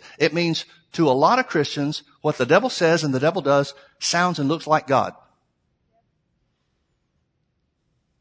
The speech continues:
Well, how are we gonna keep from being taken in on something like that?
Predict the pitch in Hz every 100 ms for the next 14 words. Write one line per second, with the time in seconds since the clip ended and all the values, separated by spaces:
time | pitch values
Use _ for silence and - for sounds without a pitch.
0 | _ _ _ _ _ _ _ _ _ -
1 | 208 170 143 143 - 156 - 131 131 127
2 | 120 123 123 202 147 - 107 98 - 90